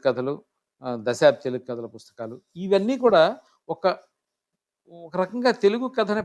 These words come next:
పరిపుష్టం చేసినటువంటి, తెలుగు కథా సాహిత్యం మొత్తాన్ని పరిపుష్టం చేసిన కథలన్నీ ఆ సంకలనంలో ఉన్నాయి. కాబట్టి ఇవి చదివితే, ఆ,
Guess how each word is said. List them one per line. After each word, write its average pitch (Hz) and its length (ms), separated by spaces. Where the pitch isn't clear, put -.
పరిపుష్టం 196 640
చేసినటువంటి, 185 960
తెలుగు 180 280
కథా 175 300
సాహిత్యం 175 560
మొత్తాన్ని 165 400
పరిపుష్టం 156 680
చేసిన 156 260
కథలన్నీ 170 600
ఆ 156 60
సంకలనంలో 139 520
ఉన్నాయి. 107 220
కాబట్టి 135 260
ఇవి 135 100
చదివితే, 151 760
ఆ, 127 240